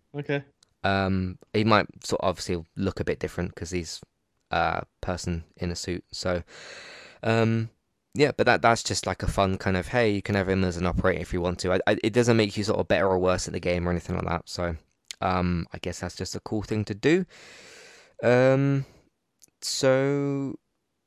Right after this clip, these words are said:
Speaker 2: yeah. Um, so not a ton of, like, stuff for the multiplayer, but you gotta remember this is, like, the,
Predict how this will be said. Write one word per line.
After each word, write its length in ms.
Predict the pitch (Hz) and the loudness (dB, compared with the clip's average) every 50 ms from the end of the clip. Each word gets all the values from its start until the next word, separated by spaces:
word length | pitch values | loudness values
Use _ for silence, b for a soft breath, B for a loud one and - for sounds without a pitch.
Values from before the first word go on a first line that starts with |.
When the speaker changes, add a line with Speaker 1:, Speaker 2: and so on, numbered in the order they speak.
| _ _ | _ _
Speaker 2:
yeah. 360 | - 131 165 185 185 147 117 107 - _ _ _ | -2 2 4 4 4 2 0 -2 -8 _ _ _
Um, 520 | - 127 139 147 156 156 156 156 156 151 156 - _ _ _ _ _ _ _ _ _ - - - _ _ | 4 6 6 6 6 4 2 2 0 -2 -4 -8 _ _ _ _ _ _ _ _ _ -18 -18 -18 _ _
so 140 | - - - | -4 2 4
not 180 | 160 202 - - | 4 6 4 4
a 40 | 165 | 0
ton 260 | - - 160 156 151 | 2 2 4 4 4
of, 200 | 147 139 127 135 | 2 0 0 0
like, 180 | 131 123 120 - | 0 0 0 -2
stuff 200 | - - 123 - | -2 -2 -2 -2
for 140 | - 120 110 | -4 -2 0
the 100 | 107 107 | 2 4
multiplayer, 460 | 110 113 - - - - 101 95 90 | 4 4 4 2 0 0 0 0 0
but 80 | 110 | 0
you 60 | - - | -4 2
gotta 160 | - 117 110 | 6 6 6
remember 260 | 107 104 101 104 101 | 6 6 4 4 4
this 200 | - 104 101 98 | 2 2 0 0
is, 120 | 101 92 | 0 2
like, 160 | - 101 90 87 | 2 2 2 2
the, 160 | 92 92 | 0 0